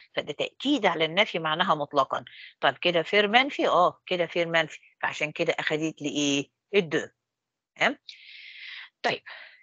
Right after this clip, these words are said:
Il fait souvent yoga. تمام؟ يعني إيه souvent؟ يعني غالبًا. وهتاخدوها، آه، ونأكد عليها إن شاء الله في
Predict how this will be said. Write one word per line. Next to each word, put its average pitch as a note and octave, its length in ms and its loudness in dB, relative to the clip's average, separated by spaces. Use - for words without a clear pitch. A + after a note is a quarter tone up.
Il G4 160 10
fait B3 460 4
souvent A3 960 6
yoga. G#3+ 640 4
تمام؟ G3 320 -2
يعني A3 280 4
إيه D#4 120 0
souvent؟ G3 680 4
يعني G3 480 0
غالبًا. D#3 580 4
وهتاخدوها، D#3 1040 2
آه، C3 160 -8
ونأكد F#3 500 0
عليها G3 360 2
إن G3+ 80 0
شاء - 260 2
الله A3 360 8
في G#3 400 0